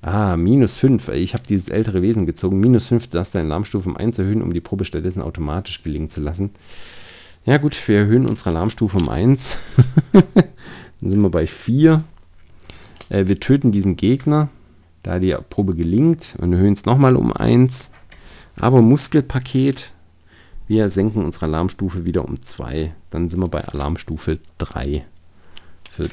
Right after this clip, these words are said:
Joe Diamond. Also Muskelpaket ist auch erschöpft. Ja, ist okay. Ich denke, drei Alarmstufe ist noch, ist noch handhabbar, aber Joe Diamond hat tatsächlich noch eine Aktion übrig. Was machen wir mit dieser Aktion?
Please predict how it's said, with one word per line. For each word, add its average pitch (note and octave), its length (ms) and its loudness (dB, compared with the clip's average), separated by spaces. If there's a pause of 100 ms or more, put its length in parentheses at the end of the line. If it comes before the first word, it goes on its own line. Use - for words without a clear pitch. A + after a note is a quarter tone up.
Joe D2+ 200 -8
Diamond. D2 640 -6 (460)
Also D#2+ 200 -8
Muskelpaket G2 720 -2
ist - 340 -6
auch D2 220 -8
erschöpft. - 640 -14 (520)
Ja, E2 320 -2 (120)
ist F#2+ 220 -2
okay. G#2 400 4 (140)
Ich - 80 -20
denke, E2+ 220 0 (140)
drei F2 400 0
Alarmstufe D#2 560 -4
ist - 240 -8
noch, - 300 -4
ist - 180 -8
noch - 160 -4
handhabbar, G#2 640 0
aber - 140 -6
Joe E2+ 200 0
Diamond G2+ 560 0 (520)
hat B2 220 -2
tatsächlich A2 500 -2
noch G2+ 160 0
eine F2 320 -4
Aktion E2 420 -4
übrig. C#3+ 680 -2 (840)
Was - 80 -14
machen G#2+ 200 2
wir G#2+ 80 4
mit G#2 160 0
dieser A2+ 260 0
Aktion? D3 800 2